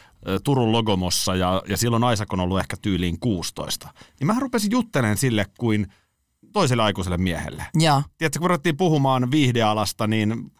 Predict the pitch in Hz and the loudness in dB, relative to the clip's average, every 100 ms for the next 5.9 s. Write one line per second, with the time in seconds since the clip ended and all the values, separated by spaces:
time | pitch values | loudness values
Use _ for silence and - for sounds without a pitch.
0 | _ 160 170 113 113 165 156 156 165 151 | _ -2 0 0 0 0 0 0 0 0
1 | - 123 165 160 101 82 - 113 147 139 | -2 -2 0 0 0 -4 -2 0 2 2
2 | 117 - 120 117 113 - 120 110 110 113 | 0 -4 -2 0 0 0 0 0 -2 -2
3 | 101 101 104 127 139 131 123 120 117 - | 0 0 0 0 0 0 0 0 -4 -2
4 | 123 117 - _ _ _ 139 175 208 185 | 0 0 -4 _ _ _ -4 -2 -2 -2
5 | 170 190 160 160 170 160 165 156 | -2 0 0 -2 -2 0 0 0